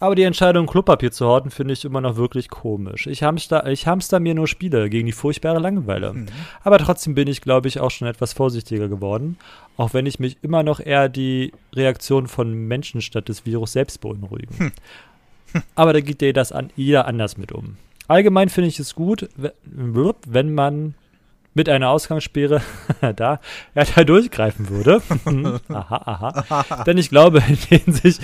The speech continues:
Speaker 1: manche treffen und dann später nach Hause gehen, machen sie die Vorsicht von den dort Anwesenden eigentlich schon kaputt. So, da diese Kritik aufgekommen ist, erwähne ich heute mal nicht das Steady drei Euro Paket,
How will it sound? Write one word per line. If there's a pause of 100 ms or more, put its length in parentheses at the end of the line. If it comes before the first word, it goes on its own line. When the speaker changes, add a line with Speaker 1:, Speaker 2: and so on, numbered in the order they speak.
(320)
Speaker 1:
manche
treffen
und
dann
später
nach
Hause
gehen, (280)
machen
sie
die
Vorsicht
von
den
dort
Anwesenden
eigentlich
schon
kaputt. (720)
So,
da
diese
Kritik
aufgekommen
ist,
erwähne
ich
heute
mal
nicht
das
Steady
drei
Euro
Paket,